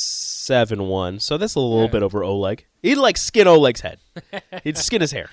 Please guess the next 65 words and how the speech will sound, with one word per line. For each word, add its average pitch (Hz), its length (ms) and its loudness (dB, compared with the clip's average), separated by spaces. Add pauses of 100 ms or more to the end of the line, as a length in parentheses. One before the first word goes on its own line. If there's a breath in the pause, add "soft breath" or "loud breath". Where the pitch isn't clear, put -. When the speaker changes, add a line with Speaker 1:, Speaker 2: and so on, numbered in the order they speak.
(140)
Speaker 1:
That's - 160 -2
Speaker 2:
Oleg's 180 40 -6
Speaker 1:
what 131 80 -4
he 120 60 -2
Speaker 2:
gotta, 160 140 -4
Speaker 1:
would 147 80 -12
do. 139 60 -16
Speaker 2:
yeah, 127 120 -10
duck 120 240 -14
down 117 140 -12
a - 40 -16
Speaker 1:
Yeah, - 40 -16
Speaker 2:
little 120 180 0
bit. 101 80 -6
Speaker 1:
just, 160 240 -6
just 175 220 -8
a - 20 -8
smidge. 90 400 -8 (180)
Um, 107 520 2 (320)
but 143 200 4
that's, 143 360 2
you 143 80 -4
know, 107 260 -2
the 117 180 -2
indoor 120 200 0
track 123 240 -2
and 113 100 -12
field 120 160 -4
team 117 160 -10
took - 160 -10
care 110 160 -4
of 101 100 -8
business. 98 380 -6
Again, 98 220 -10
two 117 160 -8
top 117 340 -2 (240 soft breath)
fifteen 156 380 -4
finishes 135 400 -4
for 127 100 -4
the 113 80 0
men 113 220 -2
and 110 180 -4
the 110 60 -4
women, 104 320 -4 (240 soft breath)
a 92 60 -4
whole 123 180 4
bunch 120 180 0
of - 80 -12
first-team 117 320 -4
All-Americans. 101 720 -2 (300 soft breath)
Um, 90 480 -4 (160)
then 110 220 -2
they 120 160 0
get 107 320 -4
right 110 340 2
into 135 200 2
the 143 120 4
outdoor 143 300 6
season. 101 340 -4
They 95 80 -4
head 113 160 -2
down 120 220 0
to 117 280 -2
Austin, 117 360 -2
Texas, 117 520 -4